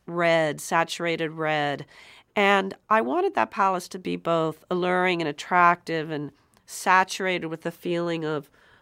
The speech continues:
romance and with love, but to also be somewhat oppressive and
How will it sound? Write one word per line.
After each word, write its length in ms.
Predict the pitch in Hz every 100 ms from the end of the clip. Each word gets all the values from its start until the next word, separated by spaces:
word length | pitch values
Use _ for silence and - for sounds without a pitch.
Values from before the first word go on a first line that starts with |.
| _
romance 720 | - 175 180 175 170 160 151 -
and 100 | 160
with 180 | 151
love, 320 | 180 175 165 156
but 140 | 160
to 220 | - 170 - -
also 420 | 190 208 208 180
be 440 | 175 151 147 143 147 - - _
somewhat 420 | - 180 175 156
oppressive 920 | - - 180 175 175 165 160 147 151 _ _ _ _ _ _ -
and 560 | 175 170 165 151 135